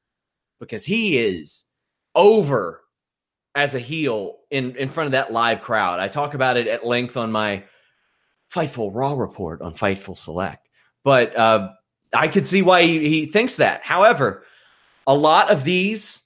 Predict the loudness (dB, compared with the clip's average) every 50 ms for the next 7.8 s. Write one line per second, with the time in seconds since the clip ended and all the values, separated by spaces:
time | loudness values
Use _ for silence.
0 | _ _ -4 0 2 2 2 2 2 0 0 0 2 2 2 2 2 0 0 -2
1 | -4 -2 0 0 0 -2 -4 -8 -12 -8 -4 -4 -2 -2 -2 -4 -4 -2 -2 -2
2 | 0 0 -2 -6 -10 -12 -6 -4 -4 -4 -2 -4 -2 -2 -2 -2 -4 -8 -10 -12
3 | -12 -10 -10 -10 -10 -10 -10 -10 -6 -2 0 0 0 0 -2 -4 -2 -2 0 0
4 | -2 -4 -6 -4 -4 -4 -2 -2 -2 -4 -4 -2 -2 0 0 0 0 -2 -6 _
5 | _ _ _ _ _ _ _ _ _ -4 0 0 0 2 2 2 2 2 4 4
6 | 4 6 6 6 6 8 6 6 6 4 4 4 4 2 2 2 2 0 2 2
7 | 2 2 2 2 2 2 2 2 2 2 4 6 6 6 4